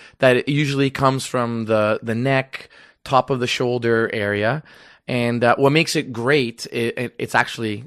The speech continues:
my favorite, uh, is that the neck muscle there is very well used. And so the striations in the meat, like,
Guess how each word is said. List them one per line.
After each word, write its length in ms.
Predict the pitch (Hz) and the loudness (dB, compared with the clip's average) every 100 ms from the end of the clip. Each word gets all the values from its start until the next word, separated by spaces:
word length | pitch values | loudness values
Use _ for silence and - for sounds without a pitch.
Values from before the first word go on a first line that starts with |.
| - | -12
my 200 | 113 107 | -6 -6
favorite, 480 | 101 104 95 98 - - | -4 -6 -6 -10 -12 -8
uh, 340 | 110 107 107 104 - - - | -2 0 0 -2 -12 -18 -2
is 160 | 139 | -2
that 280 | 107 117 123 - 127 - | 4 2 2 -8 -20 -14
the 100 | - | -6
neck 300 | 120 147 165 | -2 -2 -2
muscle 320 | 139 123 - | -4 -4 -4
there 200 | 123 117 | 0 0
is 80 | 117 | 0
very 220 | 101 117 113 | -2 -4 -2
well 200 | 113 107 | -2 -2
used. 400 | 101 113 131 131 | -2 -2 -4 -6
And 80 | |
so 120 | 110 104 | -10 -10
the 60 | |
striations 760 | - - 107 113 120 120 113 107 | -8 -6 -4 -4 -4 -6 -6 -6
in 120 | 104 | -8
the 80 | 104 | -6
meat, 340 | 107 117 - _ _ _ | -4 -6 -6 _ _ _
like, 300 | 113 101 - | -8 -8 -12